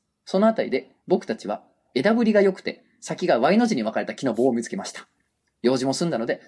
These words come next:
さっさと下に戻ろうと思ったその時です。僕たちの目の前に、突然家屋が現れたのです。漫画日本昔話で、おじいさんとおばあさんがつつましく暮らしていそうな、縦横五メートルくらいの小屋のようなものです。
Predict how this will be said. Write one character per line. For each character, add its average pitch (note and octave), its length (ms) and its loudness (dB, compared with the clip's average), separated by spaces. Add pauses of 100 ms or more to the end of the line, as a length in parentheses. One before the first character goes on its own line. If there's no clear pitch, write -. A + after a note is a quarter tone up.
(120)
さ - 140 -2
っ C#3 40 -4
さ - 100 -10
と A#2 100 -8
下 - 120 -2
に C#3 80 0
戻 C3+ 200 2
ろ G3 100 4
う - 40 -2
と - 60 -6
思 G#2+ 100 -6
っ - 20 -10
た - 80 -12
そ - 100 -8
の D#3 80 -4
時 D#3+ 160 -4
で F#2 60 -6
す。 - 180 -16 (340)
僕 A3+ 140 4
た E3+ 100 0
ち - 80 -6
の G#2 80 -4
目 A2+ 100 0
の B2+ 80 -2
前 B2 140 0
に、 F#2+ 140 -8 (180)
突 F#3+ 280 2
然 C#4 280 2
家 - 220 -2
屋 D3 180 0
が A2+ 140 2
現 G#2 100 0
れ F#2 80 -4
た E2+ 60 -10
の C2+ 60 -12
で - 80 -14
す。 - 200 -18 (800)
漫 G#3+ 200 6
画 A#3+ 120 4
日 A#3 100 8
本 A3+ 220 4
昔 C3+ 340 -2
話 C#3 460 -2
で、 A#2 220 -4 (220)
お C#3+ 100 0
じ B3 140 6
い - 40 2
さ C3 120 -2
ん A2 60 -6
と A2+ 100 0
お - 20 0
ば B2 120 2
あ A2+ 40 -2
さ F#2+ 120 -6
ん G2+ 60 -10
が G#2 120 -4
つ - 120 -8
つ - 120 -2
ま B3 120 6
し C4 60 -2
く A#2+ 120 -6
暮 A#2+ 140 0
ら B2 60 -2
し - 60 -14
て B2 80 0
い A#2 60 2
そ A#2 160 -6
う - 20 -4
な、 A#2+ 240 -4
縦 A3 240 2
横 A#2 260 -2
五 B2 180 0
メ G3+ 120 4
ー B3+ 40 2
ト A#3+ 100 0
ル A#3 80 2
く B3 100 0
ら E3+ 80 4
い B2 60 -2
の A#2 120 -4
小 - 320 0
屋 A#3 140 4
の A#3+ 100 2
よ F#3+ 140 2
う F#3 40 2
な G3 100 4
も D3 120 0
の B2 100 -2
で A2 100 -8
す。 - 260 -14